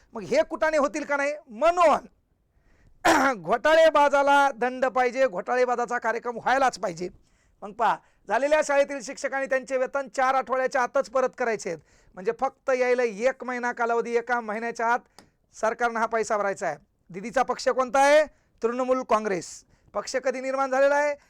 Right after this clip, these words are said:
एकोणीसशे अठ्ठ्याण्णव. इथं किती लोकांची विधानसभा आहे? दोनशे चौऱ्याण्णव लोकांची. आता या शिक्षकाकडून पैसे वसूल करण्याचं काम जिल्हाधिकाऱ्यांना देण्यात आलेलं आहे. मग जिल्हाधिकारी एकदा जाणार का? पोलीसवाले येणार.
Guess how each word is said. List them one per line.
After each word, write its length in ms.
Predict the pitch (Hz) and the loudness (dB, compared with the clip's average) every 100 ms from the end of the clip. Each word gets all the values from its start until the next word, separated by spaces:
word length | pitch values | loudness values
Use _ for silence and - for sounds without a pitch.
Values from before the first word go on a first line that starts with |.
| _ - | _ -6
एकोणीसशे 500 | 226 254 254 - 208 | -4 -2 -4 -4 -4
अठ्ठ्याण्णव. 440 | 202 190 175 160 - _ _ | -4 -10 -12 -16 -20 _ _
इथं 200 | 202 247 240 | -8 -8 -8
किती 240 | 233 277 | -10 -4
लोकांची 380 | 269 277 269 285 | -2 -2 -4 -6
विधानसभा 480 | 277 277 269 277 277 | -6 -6 -2 0 2
आहे? 200 | 285 294 - _ 170 | 2 0 -4 _ -4
दोनशे 420 | 226 262 - 269 | -2 -2 -2 -4
चौऱ्याण्णव 580 | - 240 240 247 233 226 | -2 0 2 2 0 -2
लोकांची. 540 | 208 202 180 156 165 170 _ _ _ - | -2 -4 -8 -10 -16 -16 _ _ _ -10
आता 160 | 170 | -4
या 200 | 220 269 302 | 2 2 2
शिक्षकाकडून 640 | 294 214 269 262 269 262 | -2 -4 -4 -2 -2 -4
पैसे 300 | 240 247 - | -2 -2 0
वसूल 300 | 311 269 262 | 2 2 0
करण्याचं 420 | 247 240 240 240 233 | -6 -6 -4 -6 -4
काम 320 | 226 269 294 _ _ _ 156 | 0 0 -2 _ _ _ -10
जिल्हाधिकाऱ्यांना 960 | 220 233 240 269 233 233 208 208 240 | -4 0 2 0 0 0 0 -2 -2
देण्यात 380 | 226 202 208 220 | -2 -2 -2 0
आलेलं 220 | 220 214 | 0 0
आहे. 100 | 165 | -2
मग 120 | 170 | -6
जिल्हाधिकारी 480 | 175 240 240 247 247 | -4 0 0 0 0
एकदा 220 | 247 233 | 0 0
जाणार 200 | 254 254 | 0 0
का? 140 | 247 262 | 0 -2
पोलीसवाले 540 | - 226 285 262 240 | -2 -6 -4 -2 0
येणार. 300 | 226 180 175 | 0 -2 -8